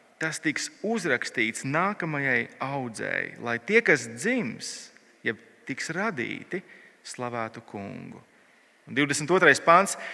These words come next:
Teiks Ciānā Kunga vārdu un slavēs viņu Jeruzalemē, kad pulcēsies kopā tautas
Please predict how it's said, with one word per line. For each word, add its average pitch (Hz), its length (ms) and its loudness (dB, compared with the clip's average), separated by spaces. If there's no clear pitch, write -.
Teiks 196 460 2
Ciānā 131 420 4
Kunga 156 400 2
vārdu 139 540 -2
un 113 100 -4
slavēs 190 720 2
viņu 139 320 -2
Jeruzalemē, 123 600 0
kad - 180 -12
pulcēsies 160 560 -2
kopā 131 380 -6
tautas 175 560 -8